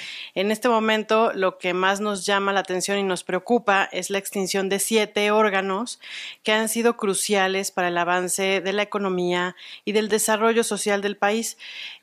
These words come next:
Eh, estamos hablando de la Comisión Federal de Competencia Económica, del Instituto Federal de Telecomunicaciones,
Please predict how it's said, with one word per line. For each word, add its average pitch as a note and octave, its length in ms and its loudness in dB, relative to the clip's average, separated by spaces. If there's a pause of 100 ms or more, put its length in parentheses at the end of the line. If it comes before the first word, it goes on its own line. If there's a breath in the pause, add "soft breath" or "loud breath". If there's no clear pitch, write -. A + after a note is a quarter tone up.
Eh, F3+ 440 2
estamos A3+ 340 0
hablando G#3 640 2
de F#3+ 140 -2
la F3+ 180 0
Comisión F#3 460 -2
Federal F#3+ 340 0
de F#3+ 80 -4
Competencia F3+ 540 -4
Económica, A3 720 2
del G3 160 -2
Instituto G3+ 640 -2
Federal F3+ 300 2
de F3+ 100 -4
Telecomunicaciones, G#3+ 1160 -2